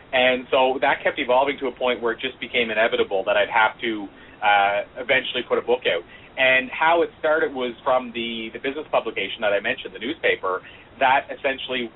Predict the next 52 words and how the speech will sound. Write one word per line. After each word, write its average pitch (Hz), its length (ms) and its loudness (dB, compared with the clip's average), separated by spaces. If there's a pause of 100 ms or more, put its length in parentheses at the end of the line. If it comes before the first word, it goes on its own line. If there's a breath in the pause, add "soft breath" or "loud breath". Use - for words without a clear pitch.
involved 123 400 2
me 120 80 -6
writing 120 400 0
mini 135 240 -6
books 107 240 -6
every 110 240 -2
month. 131 260 0 (340 loud breath)
So 165 120 2
eventually 190 320 0
I 139 80 -2
just 131 160 -10
took 151 160 -8
the 110 80 -14
step 120 260 0
and, 101 220 -4
and, 104 400 -6 (320 loud breath)
and 110 180 0
actually 110 460 -2
took 123 240 -6
the, 104 320 0
the 107 80 -10
leap 117 240 -6
into 110 320 -6
writing 107 320 0
a, 101 240 -6
a - 20 -14 (140)
full-fledged 123 480 0
book. 95 200 -2 (640 loud breath)
And 147 240 2
the 151 140 -2
four 208 400 2 (220)
books, 165 240 0 (260)
uh, 127 320 2
first 214 200 -2
four 190 160 0
books 139 200 -4
I 147 80 -4
put 143 160 -4
out 135 120 -2
were 127 160 -4
in 113 100 -8 (260)
one 127 260 -2
series 135 300 -2
called 113 240 0
Conversations 120 640 -4
With, 110 220 -6
as 117 140 -4
you 120 100 -8
mentioned 113 320 -8
off 104 180 0
the 110 60 -14
top. - 340 2